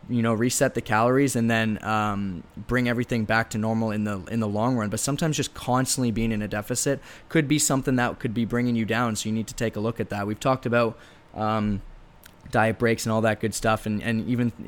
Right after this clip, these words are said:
sometimes it could be good for someone to do eight weeks of potentially doing, uh, a deficit, doing as much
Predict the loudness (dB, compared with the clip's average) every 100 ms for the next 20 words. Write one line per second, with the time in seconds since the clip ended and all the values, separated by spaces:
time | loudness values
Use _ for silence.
0 | -4 -2 0 0 0 -2 -2 -2 0 0
1 | 0 0 0 2 0 0 0 2 0 2
2 | 0 0 -2 -14 -16 -8 -4 0 0 2
3 | 0 2 0 2 -2 -2 -2 -2 2 4
4 | 4 4 4 4 2 -2 0 0 0 0
5 | 0 -2